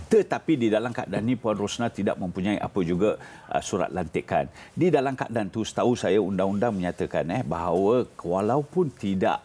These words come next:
ada apa jua, uh, surat tawaran atau, uh, kontrak antara pekerja dengan majikan, mana-mana pihak termasuk pekerja apabila nak berhenti atau majikan nak memberhentikan pekerja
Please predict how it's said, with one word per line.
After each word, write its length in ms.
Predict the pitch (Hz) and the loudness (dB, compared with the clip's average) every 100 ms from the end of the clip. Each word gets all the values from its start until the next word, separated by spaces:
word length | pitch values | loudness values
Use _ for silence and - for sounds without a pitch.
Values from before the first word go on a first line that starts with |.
| - | -8
ada 320 | 95 90 101 - | -6 0 -2 -2
apa 320 | 104 - 110 | -8 -4 -4
jua, 360 | 87 98 110 101 - - _ - | -2 2 2 2 -2 -20 _ -4
uh, 260 | 76 69 | 0 0
surat 320 | - 90 90 - | -2 0 0 0
tawaran 460 | 92 92 92 95 92 - - | 2 2 4 2 -2 -10 -16
atau, 400 | - - 82 80 - | -8 -2 -2 -4 -8
uh, 160 | - | -8
kontrak 540 | - 110 107 - 87 - | -4 -4 -4 -4 -6 -6
antara 340 | - 76 87 80 | -12 -6 -4 -4
pekerja 480 | - - 90 85 85 | -4 -2 -2 0 0
dengan 160 | 80 | -2
majikan, 480 | 80 87 73 67 76 - - - | -2 -2 -4 -4 -4 -4 -10 -8
mana-mana 480 | - 113 127 120 139 | -2 0 0 2 0
pihak 480 | - 127 117 - - - | 2 2 2 -2 -6 -6
termasuk 520 | 101 92 98 - - | -2 0 0 0 0
pekerja 480 | 113 - 107 95 101 | -2 -2 -2 0 0
apabila 320 | 101 92 101 101 | 0 0 2 0
nak 200 | 87 - | 0 -4
berhenti 240 | 90 - | -6 0
atau 220 | 117 - | 0 0
majikan 480 | 95 107 117 107 123 | -2 -2 -2 -2 -2
nak 160 | 98 85 | -2 -4
memberhentikan 560 | 90 104 123 180 127 | -2 -2 0 0 0
pekerja 480 | 113 92 - 85 101 | -2 -6 -6 -2 0